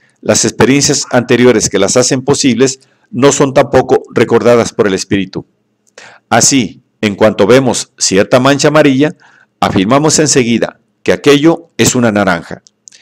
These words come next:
No hay movimiento consciente hacia el pasado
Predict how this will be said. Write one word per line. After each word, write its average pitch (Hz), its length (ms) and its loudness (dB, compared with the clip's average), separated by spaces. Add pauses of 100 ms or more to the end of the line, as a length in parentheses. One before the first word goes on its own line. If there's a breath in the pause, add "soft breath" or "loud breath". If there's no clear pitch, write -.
(300 loud breath)
No 127 280 4
hay 139 140 4
movimiento 117 600 0
consciente 127 680 -2
hacia 110 200 -2
el 98 80 -2
pasado 82 520 -2